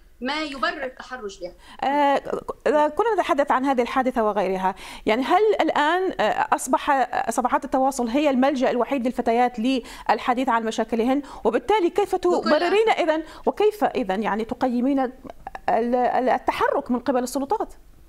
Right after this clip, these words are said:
Speaker 1: الفتيات أصبحن لا يجدن من ي-، يعني يقف بجوارهن إلا إذا افتعلنا مشكلة على السوشيال ميديا. نحن أصبحنا في عصر الترند عالميًا،
Speaker 2: مم.
Speaker 1: حتى وليس ح-، في مصر فقط.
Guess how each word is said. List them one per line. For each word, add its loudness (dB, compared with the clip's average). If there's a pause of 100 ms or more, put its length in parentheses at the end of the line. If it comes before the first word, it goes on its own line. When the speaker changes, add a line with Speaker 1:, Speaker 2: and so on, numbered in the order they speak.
(200)
Speaker 1:
الفتيات -8
أصبحن -10
لا -6
يجدن -10
من -10
ي-، -10
يعني -10
يقف -8
بجوارهن -8
إلا -8
إذا -6 (440)
افتعلنا -8
مشكلة -14
على -6
السوشيال -16
ميديا. -8
نحن -6
أصبحنا -6
في -10
عصر -6
الترند -12 (460)
عالميًا، -4
Speaker 2:
مم. -18
Speaker 1:
حتى -10
وليس -12
ح-، -20
في -10
مصر -8
فقط. -6